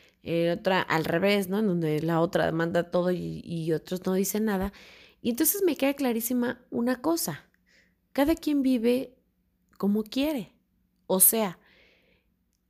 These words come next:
mientras que a ti te funcione, ¿no? Y mientras de verdad no haya, este, agresiones y, y cosas feas así de, de, de no solo físicas, sino agresiones, este,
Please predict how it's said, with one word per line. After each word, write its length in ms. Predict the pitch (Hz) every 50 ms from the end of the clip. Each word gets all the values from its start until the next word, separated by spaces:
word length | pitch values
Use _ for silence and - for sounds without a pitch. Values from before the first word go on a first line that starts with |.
| _ _ -
mientras 540 | - 226 226 226 214 233 240 254 247 - -
que 100 | - 254
a 40 | 247
ti 140 | - 311
te 140 | 285 - 453
funcione, 840 | 427 - 240 214 190 - - - - 180 180 180 170 165 202 285 - _ _ _ _
¿no? 300 | - - 180 180 175 185
Y 60 | 214 240
mientras 340 | 233 202 196 180 190 202
de 60 | 196 208
verdad 340 | 196 214 226 262 294 311 - 226
no 220 | 226 247 247 233
haya, 500 | 226 208 202 214 208 196 185 - - - - _ _ _ _ _
este, 400 | - - 160 165 - - - 123
agresiones 1000 | 123 131 135 151 151 165 165 - - - 185 180 180 175 175 165 165 160 - -
y, 180 | - 165 165 _ - - - - - _ _ _ _
y 40 | -
cosas 420 | - 262 285 - 427 415 - -
feas 460 | - - - 185 175 175 175 175 170 170
así 400 | 165 - - - 175 175 175 165
de, 240 | 165 160 - -
de, 480 | - - - 143 143 139 147 156 156 - _ - - - _ _ _ _ _ _ _ _ _ -
de 340 | - 123 151 160 156 143 143
no 220 | 120 - 214 240
solo 280 | - - 330 330 339 339
físicas, 640 | 339 - - 202 202 - - 185 - - 151 151
sino 180 | - 151 156 147
agresiones, 640 | 139 151 165 165 - 180 185 208 220 240 233 -
este, 500 | 185 - - - - 139 92 80 64 -